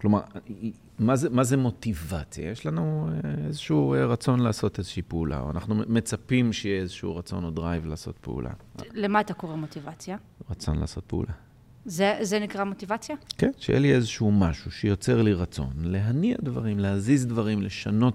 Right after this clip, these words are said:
Speaker 1: דברים, לפעול.
Speaker 2: אוקיי.
Speaker 1: ואז, אה,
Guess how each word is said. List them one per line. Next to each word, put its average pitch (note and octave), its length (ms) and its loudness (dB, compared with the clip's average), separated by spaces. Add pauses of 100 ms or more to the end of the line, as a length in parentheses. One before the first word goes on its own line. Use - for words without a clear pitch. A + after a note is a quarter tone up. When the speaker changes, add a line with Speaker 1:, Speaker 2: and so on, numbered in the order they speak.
Speaker 1:
דברים, G#2 400 2 (640)
לפעול. A2+ 720 6 (920)
Speaker 2:
אוקיי. G#3 420 -2 (280)
Speaker 1:
ואז, F2+ 460 4 (680)
אה, F#2+ 560 8